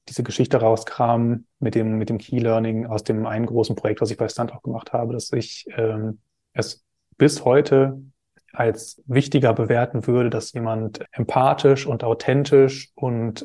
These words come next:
äh, engagiert und proaktiv ist auf Projekten und gegenüber den Kunden, als irgendwie, ja,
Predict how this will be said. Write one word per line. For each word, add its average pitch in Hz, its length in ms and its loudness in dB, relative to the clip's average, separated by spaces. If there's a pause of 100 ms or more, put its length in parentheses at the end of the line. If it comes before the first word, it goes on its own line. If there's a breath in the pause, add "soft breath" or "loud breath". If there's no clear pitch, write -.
äh, 117 180 0
engagiert 123 680 4
und 123 100 -2
proaktiv 139 880 -2 (160)
ist 135 400 0
auf 127 240 0
Projekten 131 400 0
und 117 120 -2
gegenüber 120 360 0
den 117 140 -2
Kunden, 131 680 0 (160)
als 113 260 0
irgendwie, 120 600 2 (320)
ja, 110 320 -6